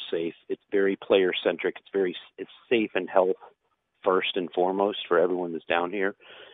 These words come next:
And I think you can really feel that with the security, the testing, um, in and out to keep everybody, uh,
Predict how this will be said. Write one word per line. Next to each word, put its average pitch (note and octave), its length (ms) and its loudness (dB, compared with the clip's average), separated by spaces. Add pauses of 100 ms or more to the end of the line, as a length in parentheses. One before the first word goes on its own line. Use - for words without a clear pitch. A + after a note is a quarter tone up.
(380)
And A#2+ 100 6
I A#2+ 60 8
think B2+ 220 -2
you A#2 80 -4
can A2 160 2
really G2+ 320 4
feel G#2 180 4
that G#2+ 340 4
with G2+ 220 -2 (640)
the - 140 -4
security, G#2+ 560 0
the G2+ 100 0
testing, G2 680 0 (480)
um, F2 420 -4 (240)
in A2+ 160 0
and F#2 140 -2
out F#2+ 400 2
to - 100 -10
keep - 260 -8
everybody, F#2 800 0 (800)
uh, F2 240 2